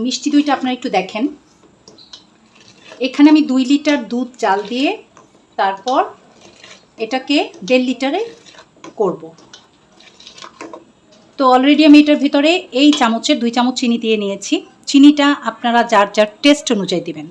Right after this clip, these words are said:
আজকে আমি মিষ্টি দই বানাবো। আর মিষ্টি দই বানানোর জন্য আমি আজকে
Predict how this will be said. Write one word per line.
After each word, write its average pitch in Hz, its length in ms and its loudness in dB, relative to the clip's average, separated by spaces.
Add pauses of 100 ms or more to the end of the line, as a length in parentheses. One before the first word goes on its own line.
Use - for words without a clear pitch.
(100)
আজকে 208 240 -10
আমি 247 160 0
মিষ্টি 247 280 -4
দই 254 180 0
বানাবো। 185 240 -6 (880)
আর 202 80 -4 (100)
মিষ্টি 302 280 -12
দই 339 180 -8
বানানোর 285 360 -8
জন্য 294 160 -10 (440)
আমি 254 160 -8 (160)
আজকে 247 280 -14